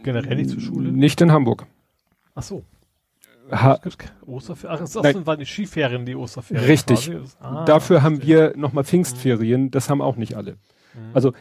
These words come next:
Speaker 2: jetzt haben fast alle Bundesländer haben demnächst Osterferien.
Speaker 1: Mhm.
Speaker 2: Die meisten haben die Woche vor und nach Ostern. Zwei Bundesländer haben die Woche nach Ostern und z-, zwei Wochen und ein Bundesland hat nur eine Woche.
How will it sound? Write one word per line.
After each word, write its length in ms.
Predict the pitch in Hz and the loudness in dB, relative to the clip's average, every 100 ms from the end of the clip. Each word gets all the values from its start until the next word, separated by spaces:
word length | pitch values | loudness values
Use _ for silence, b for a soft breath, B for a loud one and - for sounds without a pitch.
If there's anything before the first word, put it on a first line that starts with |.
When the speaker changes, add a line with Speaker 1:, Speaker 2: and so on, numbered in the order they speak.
| b | b
Speaker 2:
jetzt 260 | 151 - | 2 4
haben 140 | 170 160 | 0 0
fast 380 | - 160 - | 2 0 2
alle 220 | - 147 139 | 0 2 0
Bundesländer 840 | 131 135 127 131 127 131 131 117 | 0 -2 -2 0 0 4 4 4
haben 400 | 127 127 120 120 b b b b | 4 2 -2 -10 b b b b
demnächst 420 | 131 120 113 110 - | 0 2 2 0 -2
Osterferien. 880 | 151 - 175 - 180 180 185 226 240 _ _ _ _ | -4 -2 -2 0 0 0 -4 -6 -10 _ _ _ _
Speaker 1:
Mhm. 240 | 117 113 139 _ _ _ _ _ _ | -16 -14 -16 _ _ _ _ _ _
Speaker 2:
Die 180 | 123 127 | _ -2
meisten 480 | 123 120 135 - 127 | 4 6 4 2 2
haben 260 | 120 123 113 | 4 4 0
die 160 | 110 | -4
Woche 240 | 120 117 123 | -2 -2 -2
vor 380 | - - 131 127 | -6 0 2 2
und 200 | 110 107 | -4 -4
nach 280 | 113 156 156 | 0 0 -2
Ostern. 580 | 175 175 - 180 208 - _ _ _ _ _ _ - | -4 -4 0 0 0 -8 _ _ _ _ _ _ -8
Zwei 280 | - 127 | 0 2
Bundesländer 720 | 123 135 127 - 131 123 123 | 2 2 0 0 2 2 2
haben 140 | 120 120 | 2 2
die 160 | 113 | 0
Woche 220 | 120 117 117 | 0 0 -2
nach 440 | 113 113 131 135 | 0 4 4 2
Ostern 480 | 147 156 - 170 151 | 0 -2 2 2 0
und 160 | 113 - | -6 -12
z-, 140 | - - - - | -14 -14 -16 -14
zwei 380 | - 120 147 | 2 6 6
Wochen 300 | 170 - 185 | 4 0 -2
und 200 | 113 117 | -6 -6
ein 300 | 117 127 131 | -2 0 -2
Bundesland 500 | 123 127 120 127 117 | -6 -8 -6 -4 -2
hat 160 | 120 - | -2 -4
nur 180 | 110 - | -4 2
eine 220 | 139 170 | 4 4
Woche. 300 | 170 190 190 | 2 0 -4